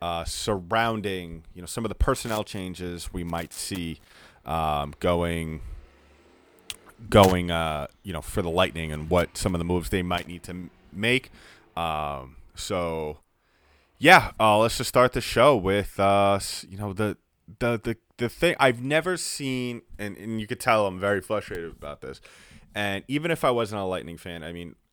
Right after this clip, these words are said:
if you all know me by now, I mean, some of us may be joining us for the first time.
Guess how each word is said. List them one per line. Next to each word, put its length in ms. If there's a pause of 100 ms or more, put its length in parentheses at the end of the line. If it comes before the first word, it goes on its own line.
if 320
you 120
all 140
know 200
me 120
by 180
now, 380
I 100
mean, 160
some 220
of 160
us 400 (120)
may 180
be 100
joining 360
us 120
for 120
the 100
first 340
time. 320